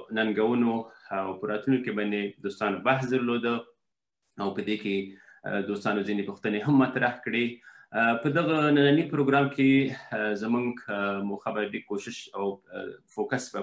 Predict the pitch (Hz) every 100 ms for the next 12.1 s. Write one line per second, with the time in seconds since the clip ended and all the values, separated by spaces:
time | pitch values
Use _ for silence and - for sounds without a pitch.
0 | - 101 156 139 135 131 131 131 - -
1 | - - 117 113 110 117 127 127 120 117
2 | 113 110 107 87 98 107 - 160 139 143
3 | 143 127 120 123 - 120 107 104 104 -
4 | - 143 127 110 - 113 110 104 98 92
5 | 113 117 110 - 110 107 104 - _ _
6 | _ 92 92 95 92 85 - 98 - 127
7 | 120 123 127 123 120 117 - - 92 95
8 | 95 98 123 127 123 120 127 120 120 -
9 | - _ 92 101 98 143 139 170 160 143
10 | 123 120 110 113 113 170 180 156 143 127
11 | 120 - 135 131 107 107 101 107 135 156